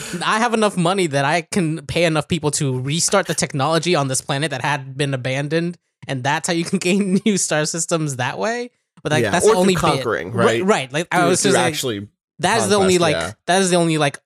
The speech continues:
Speaker 1: uninhabited land sort of grab that you can make in this game. It doesn't happen that often. At least
Speaker 2: Yeah.
Speaker 1: I only, I've played, I played, like, five hours of it, and it, it, it happened once, and it got snapped up by <laughs> somebody else way before I had anywhere near enough money.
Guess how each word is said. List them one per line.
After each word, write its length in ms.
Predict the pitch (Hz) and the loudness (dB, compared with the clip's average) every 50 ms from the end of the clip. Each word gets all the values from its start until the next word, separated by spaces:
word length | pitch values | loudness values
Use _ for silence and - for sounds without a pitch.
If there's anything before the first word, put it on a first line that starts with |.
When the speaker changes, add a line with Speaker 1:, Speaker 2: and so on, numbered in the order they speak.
| _ | _
Speaker 1:
uninhabited 1120 | 143 147 156 156 151 151 156 - _ - 151 147 131 123 135 135 135 135 120 127 123 123 120 | -2 0 0 0 0 -2 -4 -6 _ -4 -4 -2 -2 -2 -2 -2 -2 -2 -4 -4 -6 -6 -6
land 400 | 127 131 127 127 123 123 120 113 | -4 -4 -2 -2 -2 -4 -4 -6
sort 340 | 127 123 - - 147 135 120 | -6 -6 -4 -2 -2 -2 -2
of 220 | 123 120 117 120 | -4 -8 -8 -8
grab 400 | - 139 131 120 117 117 117 120 | -4 -2 0 0 0 -2 -4 -4
that 100 | 117 127 | -6 -8
you 120 | 120 120 120 | -10 -8 -8
can 200 | - 127 120 120 | -8 -8 -6 -6
make 320 | 120 120 117 117 _ - - | -6 -8 -8 -12 _ -14 -12
in 100 | 135 127 | -10 -6
this 120 | 123 120 | -6 -6
game. 180 | - 139 143 139 | -6 -4 -4 -4
It 80 | 147 | -2
doesn't 240 | 139 208 196 175 147 | 0 0 0 0 -2
happen 320 | 135 170 196 - - 147 135 | -2 -6 -4 -4 -4 -2 -2
that 140 | 127 120 | -2 -2
often. 460 | 127 139 151 151 - - 135 120 120 123 | -2 -2 -4 -4 -4 -8 -8 -8 -8 -10
At 120 | 135 127 | -10 -8
least 280 | 135 139 - - - _ _ _ _ _ _ | -6 -6 -6 -8 -8 _ _ _ _ _ _
Speaker 2:
Yeah. 180 | - 117 - 151 | -6 -4 -2 0
Speaker 1:
I 20 | |
only, 160 | 156 156 156 | 0 0 -2
I've 140 | 151 143 127 | -4 -6 -8
played, 320 | - - 151 143 135 135 - | -4 -2 -2 -2 -2 -6 -8
I 100 | 131 127 | -8 -6
played, 140 | - 123 | -6 -6
like, 140 | 113 113 - _ | -6 -8 -10 _
five 200 | - 117 113 110 | -6 -6 -6 -4
hours 320 | 113 113 113 113 113 113 | -6 -6 -6 -6 -6 -6
of 140 | 113 113 110 | -8 -8 -8
it, 120 | 110 110 120 | -8 -10 -8
and 320 | 117 113 117 113 110 117 | -8 -8 -8 -10 -12 -12
it, 260 | - 123 123 123 - 143 | -12 -12 -12 -10 -10 -10
it, 220 | 143 113 127 135 | -10 -8 -6 -6
it 140 | 147 147 - | -6 -4 -4
happened 400 | 131 131 196 196 185 175 156 135 127 | -4 -4 -4 -2 0 -2 -2 0 0
once, 520 | 139 127 110 113 117 - - - - - - _ _ _ - - | -2 -2 -2 -2 -4 -2 -2 -2 -4 -6 -8 _ _ _ -10 -6
and 120 | 143 139 | -4 -4
it 40 | 139 127 | -4 -2
got 200 | 143 143 147 - | -4 -4 -2 -2
snapped 340 | - 170 165 165 - - 160 | -2 0 0 -2 0 -2 -2
up 140 | 151 147 - | -2 -2 -2
by 100 | 135 135 | -4 -2
<laughs> 100 | - - | -2 -4
somebody 280 | 170 - 240 185 170 - - 233 | 0 0 2 2 2 2 2 0
else 260 | 180 170 196 - - | 2 2 0 0 -2
way 220 | 165 160 170 175 | -2 0 0 0
before 300 | 165 170 156 - 160 151 | 0 -2 -4 0 0 0
I 80 | 151 151 | 2 0
had 220 | 135 135 135 - - | 0 -4 -6 -6 -6
anywhere 420 | 135 143 147 170 160 143 143 139 | -6 -4 -4 -2 -2 0 -2 -2
near 180 | 131 131 127 127 | -2 -4 -8 -8
enough 220 | 123 120 120 - | -8 -10 -12 -12
money. 380 | 135 131 139 143 _ - 143 135 | -14 -16 -16 -16 _ -18 -18 -18